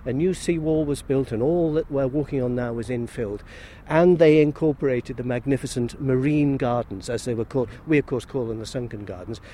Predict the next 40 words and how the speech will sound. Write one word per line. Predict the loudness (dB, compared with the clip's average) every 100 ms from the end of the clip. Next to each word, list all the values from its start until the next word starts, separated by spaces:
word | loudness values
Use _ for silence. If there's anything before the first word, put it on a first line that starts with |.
| -20 -4
And | -2 2
it | 4
was | 4 2
a, | -2 -2 -2
it | -2
was | 0
a |
masterstroke. | 0 0 -2 -8 -4 -6 -6 -10
And | -2 0
this | 0 -2
wonderful | -2 2 2 2 0 -2
wide | -2 -2 2 2 2
walkway | 0 0 -2 -2 -2
we're | -2
now | -2 0 2
on, | 2 0 -6 -20 -8
with | -4 -2
the | -2
pink, | 0 0 -2 -14 -20 -20 -10
uh, | -4 -2
oblongs | 0 0 0 0 0 -2
and | -4
the |
green | -2 -2 -2
squares, | -6 -4 -2 2 2 0 -6 -20 -12
uh, | -4 -4 -4
and, | -6
of | -8 -8
course, | -8 -4
hundreds | -4 -4 -8
of | -6
cars | -2 -2 -2
<laughs> |
parking | -2 -2 0 0 2
here | 4 2
at | 2
the | 2
moment. | 4 6 4 2 -4 -20 -6
But | -4 2
nevertheless, | 2 4 2 0 -2